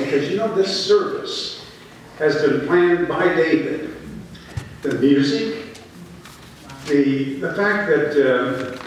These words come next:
his last sermon, which was preached right here in a chair in front of the communion table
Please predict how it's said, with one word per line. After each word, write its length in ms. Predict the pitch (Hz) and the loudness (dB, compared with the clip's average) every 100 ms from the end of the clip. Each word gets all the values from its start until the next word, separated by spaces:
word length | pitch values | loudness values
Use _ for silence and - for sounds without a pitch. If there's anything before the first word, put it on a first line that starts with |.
| - - | -12 -2
his 260 | 151 - | 0 2
last 400 | 175 - 214 - | 2 0 -2 -4
sermon, 480 | 233 214 127 120 120 | -6 -4 -4 -4 -4
which 220 | 143 143 | -4 0
was 400 | 135 131 - - - | 0 0 -6 -10 -10
preached 400 | - 214 214 - | -2 0 -2 -2
right 320 | 175 170 175 | 0 2 0
here 440 | 160 139 143 143 147 | 2 2 4 0 0
in 220 | 143 127 | -2 -2
a 80 | - | 0
chair 540 | 175 156 - - - - - | 2 2 0 -4 -8 -12 -10
in 100 | 135 | -8
front 260 | 120 147 151 | -2 -2 0
of 120 | 151 | 0
the 40 | 165 | -2
communion 420 | 170 170 - - | -2 0 0 0
table 500 | - - - - | -2 -4 -6 -8